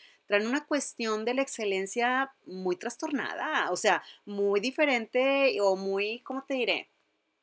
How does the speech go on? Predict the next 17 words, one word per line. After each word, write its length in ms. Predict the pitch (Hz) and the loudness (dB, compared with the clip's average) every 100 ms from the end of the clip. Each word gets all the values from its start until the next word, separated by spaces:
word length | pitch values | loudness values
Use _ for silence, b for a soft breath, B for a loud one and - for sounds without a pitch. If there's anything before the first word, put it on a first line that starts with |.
| _ _ _ - | _ _ _ -2
Ay, 300 | 190 285 240 | 4 4 2
no 160 | 233 220 | 0 2
sabría 260 | 277 285 | 4 4
cómo 220 | 269 269 285 | 2 0 0
decirte 300 | 262 254 277 | -2 0 0
la 160 | 277 | 2
palabra 400 | 226 214 208 240 | 4 6 6 6
de 120 | 247 | 4
que 160 | 240 208 | 4 2
no, 460 | 214 220 233 233 - | 0 -2 0 0 2
eso 380 | 247 254 285 277 | 2 2 -2 -2
no 320 | 254 254 262 | -2 -2 -2
es 180 | 262 262 | -4 -4
la 100 | 269 | -4
excelencia. 720 | - 247 233 233 262 - - _ _ _ | -4 -6 -6 -6 -8 -10 -14 _ _ _
Unos 440 | 208 220 240 285 - | 0 2 2 2 2
auto, 880 | 233 220 - 208 202 196 185 180 | 2 2 0 2 4 4 2 0